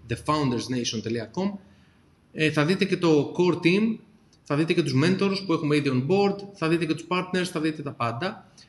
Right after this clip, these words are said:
Ε, είχαμε partners και mentors από όλο τον κόσμο, τους οποίους δεν μπορούσαμε να κάνουμε, να τους χρησιμοποιήσουμε επί της ουσίας, γιατί δεν μπορούσαμε να τους φέρουμε όλους στην Ελλάδα να συμμετέχουν στο πρόγραμμα. Τώρα όμως που το πρόγραμμα μεταφέρεται online,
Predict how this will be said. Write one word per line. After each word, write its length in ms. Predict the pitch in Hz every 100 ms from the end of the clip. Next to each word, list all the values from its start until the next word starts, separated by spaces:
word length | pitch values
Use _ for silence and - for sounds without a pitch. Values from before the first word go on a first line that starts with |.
| _ _ -
Ε, 420 | 165 165 160 156 - -
είχαμε 420 | - 208 226 202 -
partners 460 | 175 175 175 196 196 -
και 300 | 170 151 135 139
mentors 600 | 139 131 131 - - - - _ _ _ _ _
από 240 | 127 -
όλο 160 | 226 214
τον 160 | 151 127
κόσμο, 480 | 123 127 180 - - _
τους 120 | 190
οποίους 200 | 170 233
δεν 80 | 240
μπορούσαμε 280 | 233 220 175
να 140 | 143
κάνουμε, 400 | 131 131 117 117
να 120 | 120 123
τους 100 | -
χρησιμοποιήσουμε 640 | - 127 123 117 123 113
επί 140 | 107
της 140 | 113 107
ουσίας, 220 | 147 170
γιατί 140 | 170
δεν 100 | 185
μπορούσαμε 260 | 190 180 147
να 60 |
τους 100 | -
φέρουμε 340 | - 127 123 123
όλους 220 | 117 110
στην 180 | - 113
Ελλάδα 500 | 110 113 107 87 - _ _ _ _
να 80 | 123
συμμετέχουν 380 | - 120 120 120
στο 120 | 120
πρόγραμμα. 540 | - 120 117 117 175 -
Τώρα 160 | 208
όμως 140 | 226 220
που 60 |
το 100 | -
πρόγραμμα 640 | - 185 175 156 135 - - _
μεταφέρεται 500 | 135 127 147 170 151
online, 500 | 120 117 120 151 101